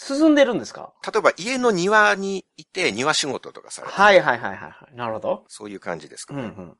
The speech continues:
Speaker 1: うん。で、帰ってきた時に気まずくなるんです。
Speaker 2: はい。出かけ際はいいんですよ。
Speaker 1: うんうん。
Speaker 2: 「こんにちは」とか、「おはようございます」って、
Speaker 1: うんうんうん。
Speaker 2: にこやかに挨拶しながら、颯爽と通り過ぎればいいんですけど、
Speaker 1: うんうんうんうん。
Speaker 2: まあ、お互い、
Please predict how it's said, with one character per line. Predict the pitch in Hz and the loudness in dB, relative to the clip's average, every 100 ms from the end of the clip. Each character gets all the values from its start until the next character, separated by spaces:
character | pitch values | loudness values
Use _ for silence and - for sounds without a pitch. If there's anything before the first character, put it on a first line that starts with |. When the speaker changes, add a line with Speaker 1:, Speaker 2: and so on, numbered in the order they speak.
| - | -12
Speaker 1:
う | |
ん。 | |
で、 | 180 | -2
帰 | 262 | 4
っ | 269 | 4
て | 269 | 4
き | 247 | 0
た | 180 | 0
時 | 143 | -2
に | 135 | -6
気 | 220 | -2
ま | 220 | -2
ず | 202 | -2
く | 175 | -4
な | 117 | -4
る | 104 | -6
ん | |
で | 85 | -10
す。 | - - _ - | -20 -20 _ -4
Speaker 2:
は | 127 | 0
い。 | 92 - _ _ _ | 0 -4 _ _ _
出 | 208 | 0
か | - | 0
け | 285 277 | 2 0
際 | 262 247 220 | -2 0 2
は | 196 | 0
い | 185 | -2
い | |
ん | |
で | 110 | -10
す | 67 | -14
よ。 | - - | -20 -12
Speaker 1:
う | |
ん | 143 123 - - | -8 -8 -10 -14
う | 180 | -20
ん。 | 170 | -6
Speaker 2:
「こ | 185 | -4
ん | |
に | 196 | -2
ち | 190 | 2
は」 | 185 175 | 2 0
と | - | -4
か、 | - - | -16 0
「お | |
は | 131 | 2
よ | 127 | 2
う | |
ご | |
ざ | 123 | 0
い | |
ま | 117 120 120 | -2 -4 -4
す」 | 139 | -6
っ | |
て、 | 143 | -6
Speaker 1:
う | |
ん | |
う | 101 | -8
ん | |
う | 107 | -8
ん。 | |
Speaker 2:
に | 101 | 0
こ | 147 | 4
や | 127 | 4
か | - | 2
に | 90 | -2
挨 | 95 | -2
拶 | 90 - | -2 -6
し | - 85 | -6 -8
な | 82 | -12
が | 73 | -8
ら、 | |
颯 | - - | -8 -6
爽 | - 104 95 | -10 -12 -14
と | - | -16
通 | - 87 | -16 -14
り | |
過 | - | -14
ぎ | 78 | -16
れ | 69 | -18
ば | 64 | -20
い | |
い | |
ん | |
で | - | -14
す | |
け | 139 | -10
ど、 | 139 95 | -8 -8
Speaker 1:
う | |
ん | |
う | |
ん | 107 | -10
う | 101 | -14
ん | 90 - | -18 -20
う | 82 | -8
ん。 | |
Speaker 2:
ま | 110 | -6
あ、 | |
お | 147 | -2
互 | 214 202 | 0 0
い、 | 226 | -2